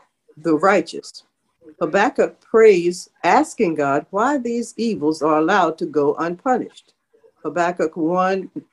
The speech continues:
chapter one, verses one through fo-, four. In reply to Habakkuk,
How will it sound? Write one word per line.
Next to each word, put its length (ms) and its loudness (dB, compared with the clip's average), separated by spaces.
chapter 320 -4
one, 320 -4
verses 340 -6
one 220 0
through 160 -4
fo-, 340 -2
four. 460 -2
In 260 4
reply 640 0
to 140 -4
Habakkuk, 680 -2